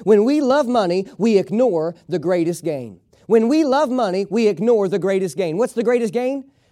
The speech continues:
The Bible says, "Godliness with contentment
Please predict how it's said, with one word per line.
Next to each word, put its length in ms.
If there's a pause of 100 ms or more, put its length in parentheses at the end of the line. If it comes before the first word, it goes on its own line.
The 80
Bible 260
says, 340 (180)
"Godliness 760 (160)
with 240
contentment 600